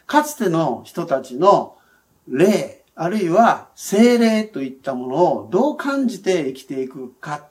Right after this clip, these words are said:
ということ。まあ、それを私もよく考えます。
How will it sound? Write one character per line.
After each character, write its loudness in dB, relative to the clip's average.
と -6
い 0
う -4
こ -10
と。 -18
ま -2
あ、 -2
そ -4
れ 0
を 4
私 -2
も -2
よ 0
く -14
考 0
え 2
ま -4
す。 -16